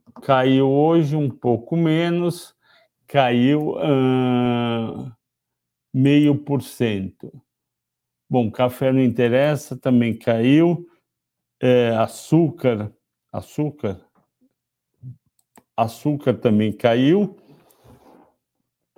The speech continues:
E o, até o boi que tava subindo lá caiu um pouquinho.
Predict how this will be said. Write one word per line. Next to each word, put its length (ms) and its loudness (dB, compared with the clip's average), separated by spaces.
E 100 4
o, 240 2
até 400 -2
o 120 2
boi 320 2
que 160 -14
tava 320 -2
subindo 580 -2
lá 220 2
caiu 240 -2
um 100 -2
pouquinho. 580 -4